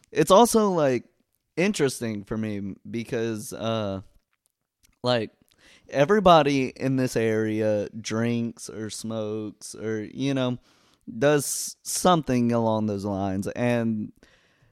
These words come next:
I don't know. Uh, I don't, I don't do that. And people just seem baffled by, you know, me n-, uh, like, doing that,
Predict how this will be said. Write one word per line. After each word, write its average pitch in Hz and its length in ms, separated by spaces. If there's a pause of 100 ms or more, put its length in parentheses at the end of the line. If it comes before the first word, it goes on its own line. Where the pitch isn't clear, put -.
(160)
I 151 60
don't 151 200
know. 120 280 (520)
Uh, 117 560 (240)
I 123 180
don't, 143 320 (440)
I 123 100
don't 143 240
do 131 200
that. 107 460
And 113 640
people 151 300
just 127 260
seem 110 480
baffled 98 840 (120)
by, 98 680
you 107 200
know, 98 360 (600)
me 139 240
n-, 123 160 (120)
uh, 117 220 (180)
like, 110 300 (240)
doing 101 360
that, 92 260